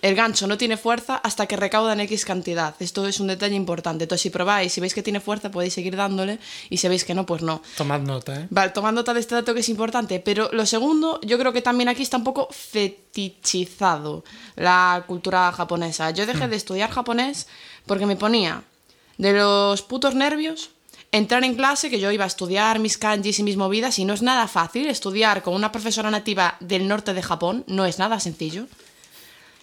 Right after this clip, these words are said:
Speaker 1: Que prácticamente no habla tu idioma para que entren veinte mongolos, porque no tienen otro nombre, con orejas de gato maullando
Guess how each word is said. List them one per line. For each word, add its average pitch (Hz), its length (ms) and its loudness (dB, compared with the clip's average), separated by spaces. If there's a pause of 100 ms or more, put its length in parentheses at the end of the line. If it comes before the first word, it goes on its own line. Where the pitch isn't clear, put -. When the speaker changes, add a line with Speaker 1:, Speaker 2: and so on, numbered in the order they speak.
Speaker 1:
Que 202 160 4
prácticamente 220 600 -2
no 190 60 2
habla 214 180 2
tu 233 60 -4
idioma 202 380 0
para 226 140 0
que 190 100 0
entren 180 380 -4 (180)
veinte 214 500 2
mongolos, 202 800 2
porque 190 160 0
no 202 60 6
tienen 214 220 2
otro 196 200 0
nombre, 190 420 0 (380)
con 214 240 4 (160)
orejas 247 580 0
de 226 100 2
gato 262 400 0 (640)
maullando 190 600 0